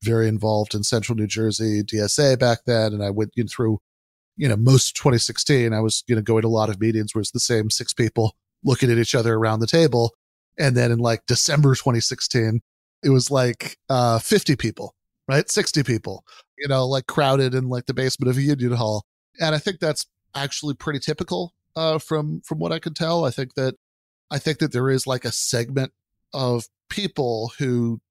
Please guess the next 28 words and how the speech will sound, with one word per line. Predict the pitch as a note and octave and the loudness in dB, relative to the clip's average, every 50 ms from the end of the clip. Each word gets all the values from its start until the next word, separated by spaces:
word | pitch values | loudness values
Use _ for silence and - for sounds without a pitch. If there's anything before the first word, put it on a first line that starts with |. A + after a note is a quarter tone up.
| _ - | _ -10
the | B2 | -8
conclusion | - - C#3+ B2+ - - - D3+ D#3 C#3+ - C#3+ C3+ | -6 -6 -8 -8 -6 -4 -2 0 0 0 -2 -4 -4
they | B2+ B2 | -4 -4
drew | A#2 - B2+ C3+ C3+ B2 A2 G#2 | -4 -4 -4 -4 -4 -2 -4 -4
from | G2+ - - A#2 A2+ | -6 -8 -8 -8 -6
the | G#2+ | -6
whole | - B2+ B2 A2+ | -6 -6 -6 -6
experience | - - - - A#2 A2 A2+ - - | -6 -8 -8 -8 -6 -6 -6 -8 -10
in | A#2+ | -12
twenty | - - A2+ G2+ | -10 -10 -8 -8
sixteen | G2 - - - - - - - D#3+ D3+ C#3 A#2 A2 | -8 -8 -10 -10 -12 -10 -6 -4 -2 -2 -2 -2 -4
was, | A2 G#2+ - - - | -4 -6 -6 -2 0
"Oh, | D#3 D#3 C#3 B2 A#2 A#2 A2 - _ _ _ _ _ _ _ _ _ B2 | 2 2 4 2 2 0 -2 -4 _ _ _ _ _ _ _ _ _ -4
mainstream | B2+ C3+ C#3 C#3+ C#3 - - D3 C3+ B2+ B2 | -2 0 2 0 0 0 0 2 2 2 2
liberalism | B2 A#2+ - B2 A#2 A2+ - - A2+ | 2 0 2 0 0 0 0 -2 -4
showed | G#2+ - - A2+ A2 A2 | -4 0 0 0 0 0
that | A2 A2 | 0 -4
it | - - | -6 -6
couldn't | - C3 A2 G#2+ G2+ | -4 -4 -4 -4 -4
defeat, | A2 G#2+ - - A#2 G#2 A2 - - - _ _ - | -4 -6 -4 -4 -4 -4 -4 -6 -10 -18 _ _ -6
you | A#2 A#2 | -4 -2
know, | G#2+ | -2
right | G#2 G#2+ A2 G#2+ - | 0 0 0 -2 -2
populism. | - C#3 B2+ A#2+ - - A#2 A#2 A#2+ A2+ - - A2+ G#2+ G#2+ G#2+ - _ _ _ _ _ _ _ _ _ | -2 0 0 0 0 0 0 0 0 0 0 0 -2 -2 -4 -6 -8 _ _ _ _ _ _ _ _ _
So | - - - - C#3 A#2+ A2+ A2 G#2+ G#2+ G#2 G#2 - _ _ _ _ _ _ _ | -8 -4 0 2 2 4 4 2 2 0 -2 -4 -8 _ _ _ _ _ _ _
what | - A#2 B2 C3 - | 0 2 2 2 2
we | B2 A#2 A2+ | 2 2 2
need | A#2+ C#3 D#3 D#3+ D3+ C#3+ C#3 C3+ C3+ A#2+ G#2 - | 4 4 6 6 8 6 6 6 4 2 0 -6